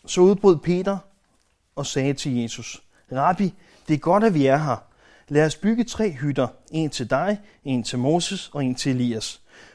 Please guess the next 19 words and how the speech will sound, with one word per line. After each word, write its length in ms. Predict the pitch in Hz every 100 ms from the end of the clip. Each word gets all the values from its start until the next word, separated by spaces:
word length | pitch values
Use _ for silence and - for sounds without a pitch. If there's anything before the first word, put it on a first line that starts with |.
| -
For 140 | 170
han 160 | 180 185
vidste 220 | 220 240
nemlig 160 | 185
ikke, 80 | 175
hvad 100 | 190
han 100 | 175
skulle 180 | 151 139
sige, 340 | - 131 151 - _ _ _ _
for 220 | - 123
de 220 | 117 139
var 60 | 131
helt 280 | 117 180 156
forfærdede." 640 | 170 - 107 107 117 101 _ _ _ _ _ _ _ _ _
Så 340 | - 139 123 117 _ _ _ _
når 120 | 147 135
de 120 | 135
ser 400 | - 208 151 165
Jesus 480 | 196 226 208 -